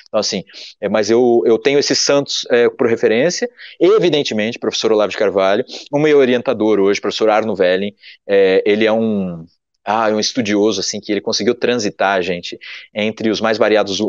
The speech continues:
é, governos e patotas e não sei o que, e todo mundo gosta dele, o trabalho dele é extraordinário, eu acho ele um conservador de velha cepa, que a nossa turma poderia ler mais, o trabalho dele é de altíssima qualidade, e ele me tratou com o maior respeito, ele me ajuda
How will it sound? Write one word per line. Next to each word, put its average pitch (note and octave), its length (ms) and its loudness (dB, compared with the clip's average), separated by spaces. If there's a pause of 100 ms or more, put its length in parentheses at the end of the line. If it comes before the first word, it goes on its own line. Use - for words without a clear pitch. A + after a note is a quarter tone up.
(120)
é, G2 120 2
governos F#2+ 800 0
e G#2+ 60 -4
patotas G2+ 720 -2
e G#2+ 60 -2
não G2+ 80 -4
sei G2+ 160 0
o - 20 -20
que, A#2 100 -4
e G#2 40 -2
todo B2+ 300 -2
mundo B2 180 -2
gosta G#2+ 300 0
dele, G2 260 0
o G#2 60 -6
trabalho G2+ 360 -2
dele G2 200 -2
é - 20 0
extraordinário, A2 720 0
eu - 20 6
acho A2 160 0
ele B2 60 0
um G#2+ 60 -4
conservador A#2+ 600 0
de G#2+ 120 -2
velha G2 200 2
cepa, G2 420 -2 (280)
que - 80 -4
a G#2 60 2
nossa G#2 200 0
turma G2+ 280 0
poderia G#2 340 0
ler G#2 220 2
mais, F#2 360 -2
o G2+ 60 -8
trabalho G2+ 340 0
dele G#2 200 -2
é G#2 40 0
de G2+ 80 -2
altíssima A2+ 520 -4
qualidade, G2+ 600 -2
e A2+ 40 0
ele G#2+ 100 -2
me A#2+ 100 -2
tratou A#2+ 340 -4
com A#2+ 100 -10
o - 20 -4
maior A2 160 0
respeito, G#2+ 640 -2
ele G#2 80 0
me A#2 100 -2
ajuda A2 460 0